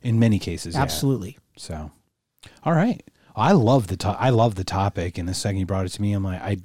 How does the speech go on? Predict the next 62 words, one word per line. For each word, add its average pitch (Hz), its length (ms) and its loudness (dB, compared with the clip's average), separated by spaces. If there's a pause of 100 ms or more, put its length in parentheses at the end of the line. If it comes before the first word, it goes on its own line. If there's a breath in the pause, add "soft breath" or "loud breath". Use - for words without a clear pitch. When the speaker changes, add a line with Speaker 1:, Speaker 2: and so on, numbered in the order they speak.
(160)
Speaker 1:
a 98 80 -2
bunch 113 360 2
of 104 60 -6
different 104 400 -2
teams 170 440 4
or 98 60 0
a 90 60 -4 (140)
bunch 120 180 0
of 110 60 -6
different 107 340 -2 (320 loud breath)
sports 165 380 0
came 90 180 -4
to 87 60 -6
mind. 87 320 -2
And 82 180 -4 (920 soft breath)
so - 140 -2
how 135 140 4
do 147 80 6
we 156 80 8
wanna 160 180 6
tackle 160 320 0
this? - 340 -8
Speaker 2:
So 180 200 2
I 165 100 4
took 180 220 0
a - 20 -4
survey 185 420 4
again 170 400 4
from 147 300 2
some 143 220 0
peoples. 196 500 0 (220)
Speaker 1:
All 104 80 -10
right. 110 200 -2 (380 loud breath)
So 131 300 4
do 123 160 4
we 131 80 8
wanna 135 180 6
break 131 240 2
it 127 60 0
down 127 240 4
to 120 200 4
who, 131 420 6
who 135 180 6
like 131 240 4
team 156 320 4
more 151 300 6
than 123 260 4
individual, 151 480 4
or 127 360 6
how 117 160 0
do 120 80 2
you, 117 100 -2
how 120 100 0
do 117 80 2
you 113 40 2
wanna 113 140 2
do 107 120 2
it 101 60 0
that 107 160 0
way, 92 80 -2
or 98 60 -2
just - 340 0